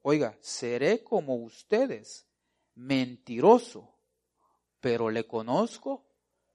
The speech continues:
y guardo sus palabras". Regresemos al verso cincuenta y cinco. "Y yo le conozco. Y no le conocéis", perdón, pero yo le conozco. Y si digo que no le conozco,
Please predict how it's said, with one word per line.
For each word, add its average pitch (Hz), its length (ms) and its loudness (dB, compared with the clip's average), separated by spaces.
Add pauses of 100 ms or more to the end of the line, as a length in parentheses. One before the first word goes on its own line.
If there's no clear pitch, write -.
(120)
y 123 140 -10
guardo 120 500 2
sus - 280 -16
palabras". 101 760 -10 (720)
Regresemos 131 500 -2
al 151 140 0
verso 170 240 0
cincuenta 143 400 -6
y 107 40 -14
cinco. 110 460 -14 (1000)
"Y 123 120 -12
yo 127 120 -2
le 151 120 0
conozco. 151 640 -2 (1400)
Y 160 140 -6
no 170 140 0
le 196 120 6
conocéis", 151 580 0
perdón, 117 460 -6 (420)
pero 123 260 0
yo 135 160 0
le 147 140 -2
conozco. 135 540 -4 (580)
Y 135 160 -8
si 123 320 -14
digo 240 460 2
que 123 120 -10
no 139 140 -6
le 233 180 -4
conozco, 143 640 -6